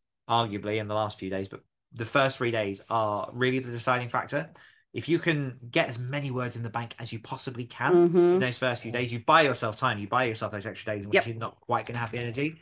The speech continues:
Speaker 2: Mm-hmm.
Speaker 1: So, yeah, just rack 'em up while you can, especially if you're with people, make it a little competition. You
Speaker 2: Mm-hmm.
Speaker 1: had, like, a thermometer that,
Speaker 2: Yes, yes, I
Speaker 1: like,
Speaker 2: did.
Speaker 1: people would, I s-, I still never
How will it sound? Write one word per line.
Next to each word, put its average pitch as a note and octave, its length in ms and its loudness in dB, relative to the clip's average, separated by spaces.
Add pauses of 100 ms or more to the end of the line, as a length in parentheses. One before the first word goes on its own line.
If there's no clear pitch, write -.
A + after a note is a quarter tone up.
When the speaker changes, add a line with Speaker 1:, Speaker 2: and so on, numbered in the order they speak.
Speaker 2:
Mm-hmm. F#3 420 8
Speaker 1:
So, A2+ 560 2
yeah, A2+ 260 -2
just - 280 -10
rack C3+ 360 0
'em A#2+ 100 -2
up A2 180 -2
while A#2 120 0
you A2 120 -4
can, G#2+ 360 -6 (120)
especially D3+ 320 0
if B2 80 -8
you're A2 80 -4
with D3+ 220 2
people, B2+ 520 0
make B2+ 240 -4
it G#2+ 40 -8
a - 20 -8
little A2 160 -8
competition. B2+ 760 -6
You D#3 340 4
Speaker 2:
Mm-hmm. A#2 60 4
Speaker 1:
had, A#2 300 0
like, G#2+ 220 -8
a A2 40 -8
thermometer C3 640 -4 (160)
that, - 160 0
Speaker 2:
Yes, G#3+ 420 2
yes, F3+ 240 2
I - 40 -2
Speaker 1:
like, E3 100 0
Speaker 2:
did. C#3+ 140 2
Speaker 1:
people G#2+ 240 -4
would, G#2 160 -6 (800)
I C3 60 -6
s-, - 200 -12
I - 100 -8
still A#2 280 -6
never F#2+ 280 -12